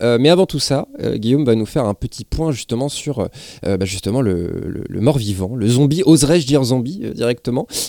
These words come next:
puisque vous le savez, c'est bien évidemment, euh, la période d'Halloween, en, en, en ce, cette période de reconfinement également, c'est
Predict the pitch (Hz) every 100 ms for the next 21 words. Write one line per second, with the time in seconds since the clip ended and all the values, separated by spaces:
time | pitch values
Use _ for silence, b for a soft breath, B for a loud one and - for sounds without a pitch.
0 | - 139 160 143 - 117 131 - 107 101
1 | 98 101 101 110 104 92 95 95 98 -
2 | 95 95 95 95 120 101 90 B B 92
3 | 90 87 - 95 - 98 92 90 92 92
4 | 98 98 98 98 101 113 - 92 131 101
5 | 98 131 -